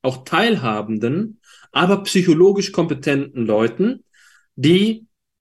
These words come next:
sich nicht auf eine methodologisch wissenschaftlich-theoretische Grundlage fokussieren,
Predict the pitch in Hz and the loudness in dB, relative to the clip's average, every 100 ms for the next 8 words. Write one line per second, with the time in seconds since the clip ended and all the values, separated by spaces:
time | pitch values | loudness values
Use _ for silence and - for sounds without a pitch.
0 | _ _ _ _ _ _ _ _ - 156 | _ _ _ _ _ _ _ _ -4 -2
1 | 156 143 170 247 262 - - - - - | 0 2 4 4 0 -6 -16 -20 -12 -4
2 | 147 143 - - 139 139 135 131 127 117 | -2 -2 -8 -4 -2 0 0 2 0 -2
3 | - _ _ _ _ _ _ _ _ - | -6 _ _ _ _ _ _ _ _ -2
4 | 135 147 139 135 156 196 190 175 170 170 | 0 2 2 4 6 6 4 2 0 -2
5 | 175 170 143 - - 147 139 135 131 - | -4 -6 -6 -10 -4 2 2 2 -2 -6
6 | 117 123 139 196 185 135 120 110 104 101 | -8 0 2 2 2 2 0 0 -4 -6
7 | - _ _ _ _ _ - 135 - 131 | -14 _ _ _ _ _ -4 0 2 0
8 | 127 156 170 202 226 254 | 0 -2 0 0 0 -4